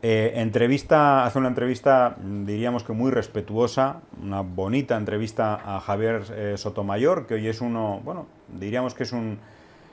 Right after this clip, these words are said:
Eh, es un, eh, una persona con una gran influencia dentro de la política deportiva, mm, dentro de, bueno, de las líneas estratégicas del deporte cubano,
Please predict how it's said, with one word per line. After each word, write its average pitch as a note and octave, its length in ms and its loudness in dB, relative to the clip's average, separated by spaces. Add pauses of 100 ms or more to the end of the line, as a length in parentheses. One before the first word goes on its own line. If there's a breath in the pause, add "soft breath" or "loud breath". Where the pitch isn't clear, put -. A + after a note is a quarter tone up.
(200 loud breath)
Eh, G1+ 680 -12
es C#3+ 180 -6
un, A#2+ 1300 -2
eh, G2+ 240 -4
una A2+ 240 0
persona C3 440 2
con A#2 180 4
una B2 220 2
gran B2+ 240 6
influencia B2 580 0
dentro G#2+ 260 0
de A2 80 4
la G#2 140 2
política G#2 440 -2
deportiva, B2 920 -2
mm, F#2+ 480 -10
dentro G#2+ 380 -2
de, G2+ 140 -2
bueno, G2 220 -6
de F#2+ 100 -4
las F#2+ 180 -2
líneas A#2+ 320 -2
estratégicas G#2+ 680 -4
del G2 120 -6
deporte G#2 340 -8
cubano, C3 460 -2